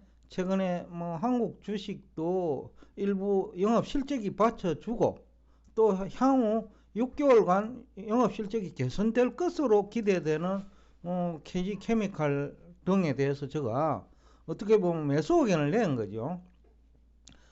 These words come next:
그렇지만 영업 실적이 받쳐주지 못하는 에코프로 비엠이라든지 이런 거는 또 올라가도 또 누군가는 공매도 할 거예요.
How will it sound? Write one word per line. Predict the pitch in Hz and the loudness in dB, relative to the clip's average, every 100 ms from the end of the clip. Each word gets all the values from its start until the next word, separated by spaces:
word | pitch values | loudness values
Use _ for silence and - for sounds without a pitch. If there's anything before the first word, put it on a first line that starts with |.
| _ - | _ -4
그렇지만 | 294 254 262 226 220 | -2 2 4 4 4
영업 | 339 233 | 2 2
실적이 | - 330 359 254 | 2 2 0 2
받쳐주지 | 262 339 - 247 247 226 | 0 0 -2 -2 -2 -4
못하는 | 190 131 - - 202 214 208 202 - _ _ _ _ | -2 -2 -2 -4 -2 0 -4 -8 -16 _ _ _ _
에코프로 | 254 262 233 - 190 175 | 2 4 2 0 0 0
비엠이라든지 | 147 180 190 151 139 135 160 147 | 0 0 0 0 0 0 -2 -4
이런 | 165 233 262 247 | -2 2 2 2
거는 | 147 120 139 180 110 - _ - _ _ | 2 0 0 0 -2 -6 _ -20 _ _
또 | - 330 381 359 | 2 4 6 4
올라가도 | 359 320 180 208 240 220 - - _ _ _ _ _ - | 6 8 8 6 6 4 2 -8 _ _ _ _ _ -2
또 | 320 | 2
누군가는 | 339 220 240 226 226 214 202 220 - - | 6 6 6 6 4 4 0 -2 -12 -6
공매도 | 151 147 165 196 | 0 2 2 2
할 | 139 120 | 2 0
거예요. | 220 175 104 104 143 - | 0 0 0 -4 -6 -8